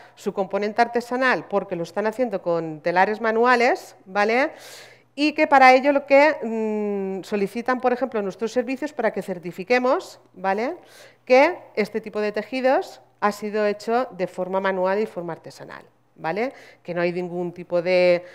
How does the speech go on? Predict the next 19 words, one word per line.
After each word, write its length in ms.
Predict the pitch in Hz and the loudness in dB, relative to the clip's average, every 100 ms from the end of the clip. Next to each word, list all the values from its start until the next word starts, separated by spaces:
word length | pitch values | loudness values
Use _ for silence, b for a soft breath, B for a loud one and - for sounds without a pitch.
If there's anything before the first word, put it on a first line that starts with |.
| B B | B B
de 180 | 175 190 | 0 6
máquina 680 | 208 254 277 277 285 302 | 6 6 2 2 6 6
ni 160 | 302 240 | 4 0
de 220 | 202 190 | -2 -2
ningún 560 | 185 196 190 185 196 202 | -4 -6 -8 -8 -10 -6
elemento 480 | 202 202 202 196 202 | -4 -2 -2 -2 -4
mecánico 800 | 214 233 240 269 262 285 320 349 B B B | -2 2 2 2 2 4 4 0 B B B
que 140 | 196 | 6
hace 460 | 190 190 220 233 240 | 8 8 4 2 2
que 180 | 240 214 | 2 0
estos 600 | 202 - 214 214 - - - | 0 -4 -2 -2 -6 -14 -4
telares 640 | 220 208 220 240 262 - | 2 6 6 6 2 -2
estén, 840 | - 185 - 202 202 214 208 202 190 | -6 -6 -2 2 2 0 -4 -4 -6
vamos, 340 | 180 175 160 151 | -6 -4 -4 -6
manejados 460 | 165 160 185 202 | -6 -4 -4 0
artesanalmente, 960 | 196 - 151 156 143 120 90 - - - _ _ | -2 -4 -14 -10 -10 -10 -14 -16 -20 -20 _ _
¿vale? 400 | 175 170 196 240 - | -8 -4 -2 -2 -6
Es 120 | 180 | -10
decir, 380 | 190 - 156 | -10 -8 -8